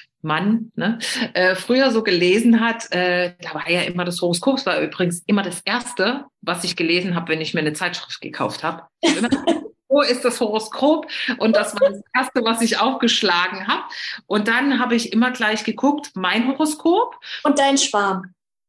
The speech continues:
Speaker 1: Genau, und das Horoskop von meinem Schwarm. Und
Speaker 2: <laughs>
Speaker 1: habe dann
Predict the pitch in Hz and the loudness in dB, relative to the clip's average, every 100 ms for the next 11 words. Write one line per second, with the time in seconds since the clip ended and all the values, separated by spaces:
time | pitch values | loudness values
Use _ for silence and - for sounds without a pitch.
0 | - 294 247 208 - 311 403 370 359 262 | 0 2 4 0 2 2 4 4 4 2
1 | 254 240 233 233 269 262 233 196 180 180 | 4 4 2 2 0 2 0 0 0 -2
2 | - 185 180 214 330 - - - 226 392 | -2 0 0 0 -2 -4 -10 -10 0 2
3 | 220 226 220 - - - 233 233 | 4 4 0 -6 -6 0 4 2